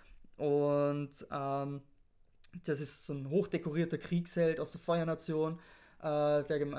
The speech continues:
gemeint hat, okay, er möchte mit dieser, äh, die, diesen Mist von dieser faschistischen Regierung nicht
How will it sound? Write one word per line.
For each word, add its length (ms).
gemeint 300
hat, 80
okay, 260
er 60
möchte 240
mit 180
dieser, 760
äh, 300
die, 140
diesen 320
Mist 360
von 120
dieser 500
faschistischen 640
Regierung 480
nicht 200